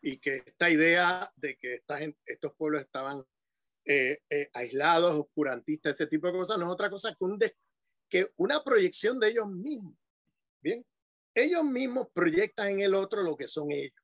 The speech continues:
Ese es el tema. Entonces, es, están proyectando en el otro su barbarie, su salvajismo, su ignorancia, su oscurantismo y todo eso. Y, ¿entiendes? Entonces, la pregunta que tú haces al principio, ¿quién descubre a quién?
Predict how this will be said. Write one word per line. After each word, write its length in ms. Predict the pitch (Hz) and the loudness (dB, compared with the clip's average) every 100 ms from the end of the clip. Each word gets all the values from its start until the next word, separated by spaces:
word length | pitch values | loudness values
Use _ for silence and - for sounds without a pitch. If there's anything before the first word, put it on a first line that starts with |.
| _ _ _ | _ _ _
Ese 300 | - 214 - | 2 2 2
es 60 | 190 | -2
el 140 | 143 _ | -4 _
tema. 260 | 143 104 - _ _ _ _ _ _ _ | -6 -6 -16 _ _ _ _ _ _ _
Entonces, 640 | 147 131 185 220 240 226 - _ _ - | -8 0 2 4 2 2 -2 _ _ -8
es, 420 | 160 156 - - | -8 -6 -10 -8
están 460 | 147 147 - - 196 | -6 -6 -8 -8 -2
proyectando 480 | 247 277 269 277 285 | 0 0 0 0 0
en 180 | 269 | 2
el 100 | 262 | 4
otro 260 | 226 226 233 | 4 4 0
su 180 | - 151 | 0 -2
barbarie, 520 | 135 131 156 226 240 | -4 -2 0 2 2
su 140 | 208 160 | -2 -8
salvajismo, 640 | 143 127 123 160 214 208 | -12 -10 -8 -8 -6 -6
su 140 | - | -4
ignorancia, 800 | 156 139 131 180 214 - 208 196 - _ _ | -4 -4 -2 -2 -2 0 2 0 -4 _ _
su 160 | - 151 | -4 -4
oscurantismo 1120 | - 151 143 127 - 214 220 208 208 214 - _ _ | -2 -2 -2 -4 -4 0 0 0 2 0 -2 _ _
y 140 | - 147 | -4 -2
todo 260 | 175 185 190 | 0 2 2
eso. 360 | 180 220 233 - | 0 -2 -6 -6
Y, 320 | 170 160 156 _ _ _ _ _ | -2 -2 -2 _ _ _ _ _
¿entiendes? 380 | - 240 226 151 | -2 2 2 0
Entonces, 300 | 160 226 202 | 0 2 2
la 180 | 175 175 | -2 -2
pregunta 520 | 180 180 269 294 285 - | -2 -4 -2 -2 -2 -4
que 100 | 185 | -4
tú 160 | 214 | 0
haces 240 | 190 190 196 | -2 0 -4
al 80 | |
principio, 360 | 202 170 - 131 | -4 -8 -10 -12
¿quién 220 | - 196 302 | -2 -2 0
descubre 520 | 262 - 202 247 220 | -2 -4 -8 -4 -4
a 80 | 139 | -4
quién? 380 | - 269 151 | -8 -10 -10